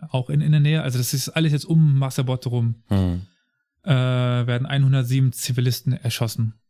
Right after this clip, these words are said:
Speaker 2: Hm.
Speaker 1: Und dann zieht die Division weiter nach Vincia, würde ich mal sagen, dass es ausgesprochen wird. Und dort wird vom vierundzwanzigsten auf den fünfundzwanzigsten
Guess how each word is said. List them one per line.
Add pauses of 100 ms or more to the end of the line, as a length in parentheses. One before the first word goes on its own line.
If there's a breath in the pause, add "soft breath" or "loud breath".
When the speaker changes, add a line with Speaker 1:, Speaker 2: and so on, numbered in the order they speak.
(120)
Speaker 2:
Hm. (880)
Speaker 1:
Und
dann
zieht
die
Division
weiter
nach (640)
Vincia, (580)
würde
ich
mal
sagen,
dass
es
ausgesprochen
wird. (920)
Und
dort
wird
vom
vierundzwanzigsten
auf
den
fünfundzwanzigsten